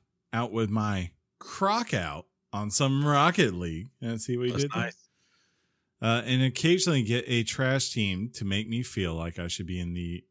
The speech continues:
Speaker 1: R L L or R L C S. So I'm guessing Rocket League Championship Series.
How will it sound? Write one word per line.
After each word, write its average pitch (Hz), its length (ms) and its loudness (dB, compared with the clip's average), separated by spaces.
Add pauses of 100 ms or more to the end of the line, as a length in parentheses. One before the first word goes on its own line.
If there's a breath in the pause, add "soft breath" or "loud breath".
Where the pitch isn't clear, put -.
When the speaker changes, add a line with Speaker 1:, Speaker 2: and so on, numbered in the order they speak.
(120)
Speaker 1:
R 90 280 -6
L 104 380 -6
L 85 440 -10 (260)
or 98 260 -4
R 117 220 -4
L 113 260 0
C 104 300 0
S. 82 220 -4
So 85 440 -6
I'm 90 180 -8
guessing 82 520 -6
Rocket 82 260 -8
League 80 280 -10
Championship 131 680 -6
Series. 113 460 -8